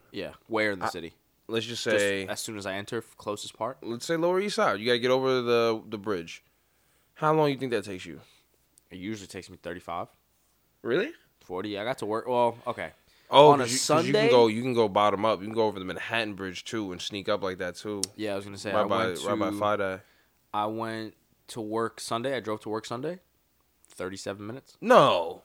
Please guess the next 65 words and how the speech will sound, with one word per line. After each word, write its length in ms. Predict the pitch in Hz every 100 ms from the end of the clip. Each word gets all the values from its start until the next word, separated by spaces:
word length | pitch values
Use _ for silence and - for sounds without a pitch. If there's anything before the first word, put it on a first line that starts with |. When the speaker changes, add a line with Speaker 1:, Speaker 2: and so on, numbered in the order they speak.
| _
Speaker 1:
Swear 140 | 104
to 60 | 90
God. 140 | 78 -
Speaker 2:
Oh, 240 | 254 147
okay. 180 | 185 127
Never 200 | 135 175
mind. 220 | 120 120
I 40 |
take 180 | 131 143
back 140 | 143 143
what 100 | 151
I 40 |
said 180 | 156 170
there. 100 | 110
Speaker 1:
Yeah, 100 | 85 76
that's 120 | 101
what 60 | 104
I'm 40 |
saying. 240 | 95 90 76 -
Speaker 2:
It 100 | 139
feels 260 | - 196
Speaker 1:
But 60 | 143
that's 100 | -
Speaker 2:
like 80 | -
Speaker 1:
a 20 |
Speaker 2:
that. 60 | 151
Speaker 1:
Sunday 340 | 143 104 78
though. 240 | 64 50 _ _ _ _ -
Speaker 2:
I 60 | -
mean, 240 | 311 226 -
it's 180 | - 151
still 180 | - 180
Speaker 1:
So. 60 | -
Speaker 2:
thirty-seven. 580 | - 139 123 110 127 120
Like, 180 | 147 135
for 100 | 143
me, 140 | 147
it'd 80 | 120
probably 160 | 113 104
be, 120 | 98
like, 140 | 90
thirty-three. 600 | - 98 90 87 87 - _ -
Speaker 1:
Okay. 220 | 196 185 -
Speaker 2:
That's 220 | 135 123
a, 40 | 131
I 240 | 113 117
Speaker 1:
Oh, 100 | 135
Speaker 2:
feel, 100 | 135
I 60 | 110
Speaker 1:
okay, 100 | 131
Speaker 2:
feel 100 | 127
like 100 | 117
Speaker 1:
yeah, 40 |
Speaker 2:
it'd 100 | 110
be 60 | 110
Speaker 1:
yeah, 60 | 95
Speaker 2:
a 20 |
Speaker 1:
yeah. 40 |
Speaker 2:
ten 200 | 87 107
to 60 | 101
fifteen 340 | - 101 101
minute 180 | 90 78
difference. 440 | 73 80 - - - _ _ -
Speaker 1:
No, 180 | 92 71 _
it's, 160 | 98